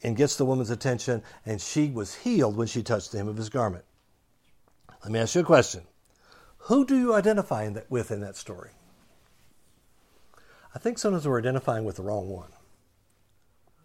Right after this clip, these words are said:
Who do you identify with? Another story. Sinful woman came to Jesus. He's having dinner,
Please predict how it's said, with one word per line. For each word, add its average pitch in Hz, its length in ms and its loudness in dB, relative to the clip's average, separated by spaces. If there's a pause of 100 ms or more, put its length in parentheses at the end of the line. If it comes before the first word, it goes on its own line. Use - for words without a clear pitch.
(280)
Who 233 160 -2
do 240 80 -2
you 226 100 0
identify 185 400 0
with? - 380 -18 (1300)
Another 135 180 6
story. - 360 -2 (560)
Sinful 208 420 6
woman 95 380 0
came 123 240 -2
to 98 80 -6
Jesus. 113 640 -8 (880)
He's 131 200 -2
having 117 260 0
dinner, 135 400 -2